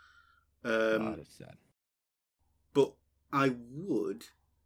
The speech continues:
Speaker 1: if they do something about Pauper, because it's
Speaker 2: Like,
Speaker 1: it's
Speaker 2: how do you mean that?
Speaker 1: it's, it's a, it's a format. <laughs> Like,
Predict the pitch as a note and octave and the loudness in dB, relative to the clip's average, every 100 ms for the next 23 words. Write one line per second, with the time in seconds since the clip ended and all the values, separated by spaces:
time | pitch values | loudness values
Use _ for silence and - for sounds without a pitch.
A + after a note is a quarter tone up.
0 | _ _ _ _ _ _ - F3 A2 B2+ | _ _ _ _ _ _ 0 2 2 0
1 | - - - _ _ - C3 B2 A#2+ A#2 | -12 -14 -20 _ _ 0 4 6 6 4
2 | A#2 - _ _ _ _ _ _ _ - | -2 -8 _ _ _ _ _ _ _ 2
3 | C#3+ C3+ C3 B2+ - A#2 A2+ A2+ G#2 G2+ | 4 4 2 -4 2 2 2 -2 -2 -2
4 | G2+ - _ - G#2 - - - _ _ | -4 -6 _ -10 -10 -10 -14 -16 _ _
5 | _ _ _ - _ _ _ _ - - | _ _ _ -20 _ _ _ _ -12 -4
6 | A#2+ A#2+ A2 A2 B2+ C3+ C3 A#2+ G#2+ - | 0 2 2 -2 -2 0 0 -2 -2 2
7 | C#3 - - D3 C3+ B2 B2 B2 G#2 G#2 | 2 0 -4 -2 0 -2 0 0 -2 -8
8 | - _ _ _ - B2+ - - - - | -14 _ _ _ -4 -2 -2 -2 -4 -4
9 | - C#3+ - C3 A#2+ A2 A2 C#3+ D#3+ C#3+ | 0 0 6 8 8 6 2 2 0 0
10 | - C#3 E3+ D4 B4 A#4+ - - - - | 0 4 4 2 -2 -4 -4 -4 -8 -12
11 | - C#3+ D3 C#3+ | 2 8 8 8